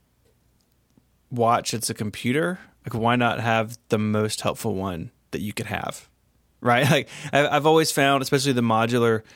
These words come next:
face, a little frustrating because it's, it's like you're so close to, you know, if I had one more thing or two more things, it'd really be where I want it. So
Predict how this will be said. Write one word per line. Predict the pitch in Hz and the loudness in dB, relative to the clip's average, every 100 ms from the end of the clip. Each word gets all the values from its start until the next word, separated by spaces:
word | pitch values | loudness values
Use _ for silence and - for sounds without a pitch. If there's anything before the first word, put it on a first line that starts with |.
| - _ | -20 _
face, | - 117 113 | 2 2 2
a | - | 0
little | 123 127 | 2 2
frustrating | 117 - 127 - 127 110 107 107 117 _ _ - _ | 2 0 0 2 2 2 2 -2 -6 _ _ -20 _
because | 123 - 123 117 113 110 110 - _ _ _ _ _ | -4 2 4 6 4 2 0 -4 _ _ _ _ _
it's, | 131 135 - - - - - _ _ _ _ | -2 0 0 0 0 -2 -6 _ _ _ _
it's | 117 107 113 123 | -4 -2 -2 -2
like | 135 - | -2 -2
you're | 143 147 | -2 2
so | 135 - 165 | 2 6 4
close | 165 - 143 135 | 4 4 4 4
to, | 139 123 - | 2 2 2
you | 120 | 2
know, | |
if | 113 | 2
I | 123 | 2
had | 113 | 2
one | 117 139 139 | 4 4 6
more | 135 123 | 4 2
thing | 113 110 104 | 2 -4 -4
or | 117 | -4
two | - 135 | 0 2
more | 127 | 0
things, | 113 107 104 | -2 -4 -4
it'd | 104 | -4
really | 95 | -6
be | 101 | -6
where | 85 87 | -4 -4
I | 85 | -4
want | 82 80 | -6 -8
it. | - - | -8 -8
So | - 71 | -6 -8